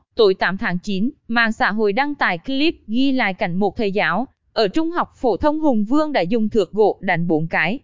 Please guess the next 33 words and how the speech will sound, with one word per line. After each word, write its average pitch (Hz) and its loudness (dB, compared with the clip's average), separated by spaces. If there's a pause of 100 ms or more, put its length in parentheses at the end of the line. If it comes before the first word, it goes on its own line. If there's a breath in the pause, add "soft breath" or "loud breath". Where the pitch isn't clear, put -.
(240)
vào 240 2
người 240 4
một 220 2
nam 277 0
sinh. 269 0 (480)
Thầy 254 2
giáo 214 0
này 233 0
sau 302 -2
đó 208 2
còn 233 -2
tiếp 214 0
tục 220 2
dùng 220 2
thước 196 2
đánh 175 -2
ba 233 0
cái 185 -2 (280)
và 254 4
dùng 247 2
mũ 226 2
bảo 202 0
hiểm 202 -2
đánh 185 2
một 202 2
cái 170 -2
vào 208 -2
người 220 2
nam 269 0
sinh 285 -2
đứng 175 0
bên 247 2
cạnh. 170 0